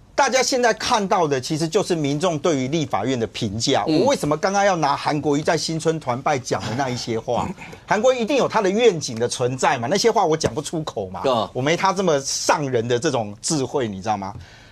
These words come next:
Speaker 1: 但今天的这个立法院有没有达到韩国瑜在当时讲的那件事？我当然知道有些东西不是韩国瑜要负责任啊，
Speaker 2: 嗯。
Speaker 1: 但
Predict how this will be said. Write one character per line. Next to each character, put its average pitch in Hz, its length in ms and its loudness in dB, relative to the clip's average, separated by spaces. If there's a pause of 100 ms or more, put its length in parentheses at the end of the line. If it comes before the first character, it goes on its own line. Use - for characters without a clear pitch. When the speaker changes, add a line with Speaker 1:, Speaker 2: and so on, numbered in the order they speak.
(120)
Speaker 1:
但 277 180 2
今 285 260 0
天 269 220 2
的 220 100 4
这 226 140 2
个 196 80 2
立 196 140 0
法 123 180 -2
院 151 180 2
有 139 140 2
没 196 120 0
有 160 80 2
达 131 220 0
到 165 140 2
韩 135 180 -2
国 131 200 0
瑜 135 80 -2
在 170 160 0
当 156 260 -2
时 123 140 -6
讲 117 200 -2
的 113 120 -6
那 123 120 0
件 117 140 -2
事？ 135 80 -4
我 165 60 0
当 285 100 4
然 285 80 0
知 277 80 2
道 240 60 4
有 165 80 2
些 233 120 0
东 220 140 2
西 208 60 0
不 175 100 -6
是 208 60 0
韩 170 160 0
国 139 100 0
瑜 156 60 4
要 165 80 4
负 160 180 -4
责 120 180 0
任 123 240 2
啊， 123 60 -2
Speaker 2:
嗯。 95 160 -2
Speaker 1:
但 240 160 2